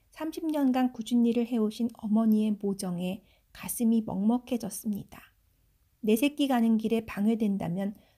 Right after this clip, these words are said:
걸리적거리는 것을 모두 치워버리려는 잘못된 자식 사랑의 교훈이 됩니다. 그랬기에 딸이 자신을 위해서 어머니가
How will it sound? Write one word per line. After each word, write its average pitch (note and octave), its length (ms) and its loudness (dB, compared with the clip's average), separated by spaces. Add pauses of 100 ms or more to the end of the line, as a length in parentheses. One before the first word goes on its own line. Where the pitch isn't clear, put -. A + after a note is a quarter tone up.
걸리적거리는 A3+ 880 2
것을 G#3 280 -2
모두 G#3+ 380 0
치워버리려는 A3+ 920 -2 (360)
잘못된 A3+ 840 -2 (400)
자식 A3+ 320 -4
사랑의 G3+ 560 -6
교훈이 A3 480 4
됩니다. E3 640 -10 (500)
그랬기에 A3+ 640 2
딸이 A3 440 -4
자신을 A#3 560 0
위해서 G3 460 -4
어머니가 F3 640 -4